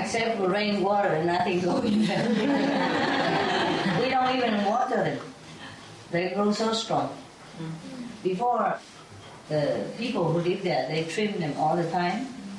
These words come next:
Speaker 1: to get more olive and stronger olive and all that. But they don't grow that much. Because my neighbor told me that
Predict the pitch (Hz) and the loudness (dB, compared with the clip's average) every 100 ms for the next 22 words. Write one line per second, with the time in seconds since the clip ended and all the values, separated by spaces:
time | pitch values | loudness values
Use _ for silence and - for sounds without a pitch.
0 | - - 170 190 208 202 185 170 160 156 | -8 -2 0 0 2 2 4 4 2 0
1 | - - 208 175 131 - 147 - 160 147 | -4 0 0 0 -2 -6 -8 -2 0 0
2 | 143 139 143 147 135 131 135 143 143 - | 0 -2 -4 -4 -6 -6 -4 -4 -4 -8
3 | - - - - - - 220 240 180 156 | -10 -16 -18 -18 -8 -4 0 2 2 2
4 | 156 156 160 151 143 147 - - - - | 0 2 2 0 0 0 -2 -2 -8 -14
5 | - - - - 175 196 190 180 185 220 | -18 -18 -12 -6 -2 0 0 0 0 0
6 | 277 202 165 156 151 143 135 143 | 0 0 0 0 2 0 0 -2